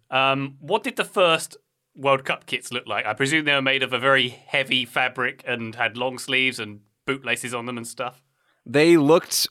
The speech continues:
Speaker 2: like they were made in the nineteen thirties, is the, is the best way that I can describe this. So you're think-, you're talking thick fabric, you're talking relatively,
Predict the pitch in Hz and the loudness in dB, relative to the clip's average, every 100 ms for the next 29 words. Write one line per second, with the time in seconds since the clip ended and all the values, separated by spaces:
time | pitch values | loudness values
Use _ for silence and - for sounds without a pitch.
0 | - 123 139 - 147 143 135 131 131 131 | -2 0 0 4 4 6 6 6 6 4
1 | 123 120 120 117 120 117 131 120 95 - | 4 4 4 2 0 2 2 2 -2 -4
2 | - - 143 120 156 156 143 143 165 156 | -4 2 2 2 2 4 4 2 2 2
3 | 160 143 127 123 135 123 - 135 120 117 | 2 2 2 -2 -2 -4 -2 -2 0 0
4 | 151 135 135 156 143 143 147 139 123 - | 2 2 2 -2 0 0 0 0 -4 0
5 | 156 - - - _ 139 135 131 127 135 | 0 0 -14 -20 _ -2 0 0 0 0
6 | - 139 143 127 - 113 123 120 117 143 | 2 0 0 -2 -4 -12 -8 -4 2 4
7 | 165 180 - 180 156 147 156 156 | 6 4 2 0 0 0 2 2